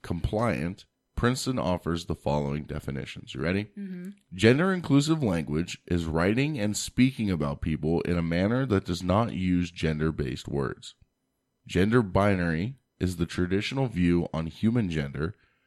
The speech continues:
Speaker 1: which does not take into consideration individuals who identify as otherwise, including and not limited to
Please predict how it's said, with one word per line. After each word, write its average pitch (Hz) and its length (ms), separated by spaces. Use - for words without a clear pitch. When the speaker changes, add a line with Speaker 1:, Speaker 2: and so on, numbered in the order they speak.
Speaker 1:
which 95 200
does 98 180
not 139 220
take 156 200
into 135 160
consideration 110 760
individuals 92 720
who 85 100
identify 80 680
as 78 260
otherwise, 85 720
including 113 640
and 87 160
not 147 260
limited 156 380
to 87 380